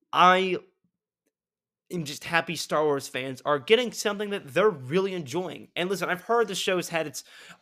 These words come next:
structure issues, that it's had its pacing issues at times, but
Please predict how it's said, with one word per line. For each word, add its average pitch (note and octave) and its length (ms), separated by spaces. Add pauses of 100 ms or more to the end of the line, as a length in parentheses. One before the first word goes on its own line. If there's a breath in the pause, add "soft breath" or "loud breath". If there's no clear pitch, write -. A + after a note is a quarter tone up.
(160)
structure F3 600
issues, E3 440
that D3 80
it's C#3 120
had F3 100
its - 120
pacing D#3+ 440
issues D3+ 440 (340 loud breath)
at D#3 180
times, D3+ 540 (460 loud breath)
but D3 240